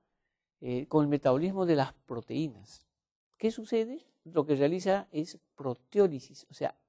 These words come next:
las proteínas no van a, digamos, a sintetizarse, sino las proteínas van a ir perdiéndose. Se pierden tanto las proteínas como las grasas, que ustedes van a ver que la piel de la persona que tiene Cushing es una piel delgada.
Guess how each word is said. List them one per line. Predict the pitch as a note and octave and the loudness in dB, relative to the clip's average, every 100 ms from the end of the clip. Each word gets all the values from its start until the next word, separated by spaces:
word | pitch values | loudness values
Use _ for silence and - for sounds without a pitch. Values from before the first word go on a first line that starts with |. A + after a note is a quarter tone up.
| _ _ _ _ _ _ - | _ _ _ _ _ _ -6
las | C#3+ | -6
proteínas | - - E3+ G3 A#3 C4+ D4+ D4 - - | -4 2 4 6 4 4 0 0 -8 -8
no | F3 G3+ | 0 4
van | G#3 G#3 | 4 6
a, | G3 E3+ - _ | 6 6 2 _
digamos, | D3+ D#3 F3+ F3+ | 0 2 2 -2
a | |
sintetizarse, | D#3 D3+ C#3 C3 A#2+ - B3 A3+ B2 | -4 -6 -6 -8 -6 0 0 0 -6
sino | C3+ C#3 | -8 -4
las | C#3+ | -4
proteínas | - C3 D3 F3+ F3 | -6 -2 0 2 0
van | D#3+ D#3 | 0 0
a | E3+ | -2
ir | F3 | -2
perdiéndose. | B2 A#2 D3+ F3+ D3+ A#2 _ _ _ _ _ _ _ _ | -4 -4 -6 -8 -10 -18 _ _ _ _ _ _ _ _
Se | - G#3 | -4 2
pierden | C#4+ D#4 A3+ E3+ | 2 6 4 6
tanto | - A3+ G3+ D3+ E3+ | 8 8 8 4 6
las | F3 C#3 | 6 2
proteínas | - B2 C#3+ E3+ F#3 | -2 -2 0 2 0
como | - C#3 A#2 | -2 -6 -4
las | A#2 | -4
grasas, | A#2+ C3 B2 C#3+ F#3+ - _ _ _ _ | 0 0 -2 -6 -12 -14 _ _ _ _
que | - | -6
ustedes | E3 A3 G#3+ | 2 6 6
van | G#3+ G#3 | 6 8
a | |
ver | G#3+ | 8
que | G#3 E3+ | 8 6
la | C#3 | 6
piel | - G3 | 4 4
de | F#3 E3 | 6 6
la | |
persona | C#3+ B2+ D3 F3 | 4 0 -2 -2
que | D3 | -2
tiene | C3+ D#3 D3+ | -2 -4 -4
Cushing | D3 D3 E3+ | -10 -6 -2
es | E3+ | 0
una | G3 F3 | 4 4
piel | F#3 F#3 | 4 -4
delgada. | E3+ A#2 A#2 D#3+ C#3 - | -2 -4 -4 -6 -6 -12